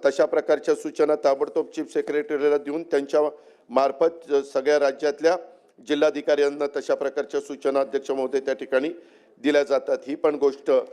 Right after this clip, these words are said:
मी सभागृहाच्या लक्षामध्ये आणून देऊ इच्छितो. अध्यक्ष महोदय, आज ह्या सगळ्या, अ, चर्चा होत असताना मला एक गोष्ट सभागृहाला सांगायची आहे की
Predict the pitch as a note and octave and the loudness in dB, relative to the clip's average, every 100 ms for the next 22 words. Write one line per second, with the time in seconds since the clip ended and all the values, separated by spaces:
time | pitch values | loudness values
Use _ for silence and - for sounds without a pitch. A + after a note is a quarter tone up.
0 | - _ A2 C3+ C#3+ C3 - - C3 C3+ | -20 _ -8 -4 -2 -4 -8 -2 2 2
1 | C3+ C3 C3+ C3 A#2+ C#3 B2 B2+ B2+ A#2+ | 2 0 0 -4 -2 -2 -2 0 0 0
2 | A#2+ A#2+ A2+ A2+ B2 A#2+ G#2+ - _ _ | -4 -6 -6 -6 -8 -2 -4 -4 _ _
3 | _ B2 B2 E3+ F3 E3 E3+ E3+ E3+ C3+ | _ -4 -2 0 0 0 2 0 0 0
4 | C#3 D3+ C#3 D3+ D3+ D3 D3 D3+ D3+ C#3 | 0 0 -2 -4 -4 -6 -2 0 0 -2
5 | - _ _ - B2 B2 A#2+ - C#3 - | -12 _ _ -2 2 2 0 -2 -2 0
6 | D#3+ C#3+ D3 D3 C3+ - D3+ D3 A#2+ - | 0 2 0 0 -4 0 0 2 -2 -6
7 | - _ _ - B2 D3+ D3+ D3 - C3+ | -18 _ _ -2 2 2 2 0 -2 -4
8 | C3 C#3+ C#3 D3+ D3 - - C3+ C#3 C#3+ | -2 -2 0 -2 0 -4 -2 0 0 0
9 | C#3 C#3 C3+ B2+ C#3+ C#3 - A#2 A#2 - | 0 -2 -4 -2 0 -2 -4 -8 -8 -16
10 | _ - - - C#3+ D3+ D3 | _ -20 -18 -4 -2 0 -2